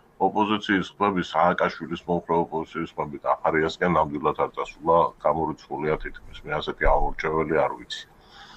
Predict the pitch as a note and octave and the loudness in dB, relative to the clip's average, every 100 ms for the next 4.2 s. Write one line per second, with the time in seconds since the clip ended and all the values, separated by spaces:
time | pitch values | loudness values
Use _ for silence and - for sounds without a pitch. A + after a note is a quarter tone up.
0 | - - - - E2 F#2+ G2+ A2+ G#2+ F2+ | -8 -8 -8 0 2 4 4 4 4 2
1 | G#2+ A#2 A2 A2 A2+ G#2 G#2 G#2+ G2+ G2+ | 2 2 4 2 2 2 4 4 4 2
2 | G2+ G#2+ G2 F#2+ F#2+ F#2 F#2 - G2 F#2 | 0 -2 2 4 4 0 -4 0 2 2
3 | F#2+ F#2 F#2+ F#2 F2+ F#2+ F2+ D#2+ - F2+ | 2 2 2 4 4 2 0 -4 -4 -6
4 | - | 0